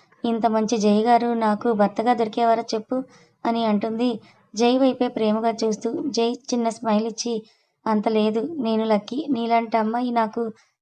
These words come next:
భార్యగా దొరికిందని" అంటాడు జై. "మీ ఇద్దరూ లక్కీనే, మీ ఇద్దరూ మంచివాళ్లే, అందుకే మీ ఇద్దరిని ఒకటి చేశారు. కానీ ఇప్పుడు అంకుల్ ఆంటీకి ఎలా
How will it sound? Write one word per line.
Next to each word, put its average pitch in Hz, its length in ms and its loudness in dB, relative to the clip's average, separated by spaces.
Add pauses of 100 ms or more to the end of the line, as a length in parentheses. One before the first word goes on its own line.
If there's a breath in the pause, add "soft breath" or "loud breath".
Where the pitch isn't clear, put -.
(120)
భార్యగా 240 420 2
దొరికిందని" 220 580 -2
అంటాడు 214 360 2
జై. 220 320 -2 (500 soft breath)
"మీ 233 240 -2
ఇద్దరూ 233 540 2
లక్కీనే, 226 560 -2 (380 soft breath)
మీ 240 120 2
ఇద్దరూ 247 340 2
మంచివాళ్లే, 233 760 2
అందుకే 269 500 2 (400 soft breath)
మీ 233 180 0
ఇద్దరిని 262 400 2
ఒకటి 233 380 -2
చేశారు. 220 400 0 (400 soft breath)
కానీ 226 320 0
ఇప్పుడు 226 440 -2 (460 loud breath)
అంకుల్ 233 360 2
ఆంటీకి 247 380 0
ఎలా 220 200 0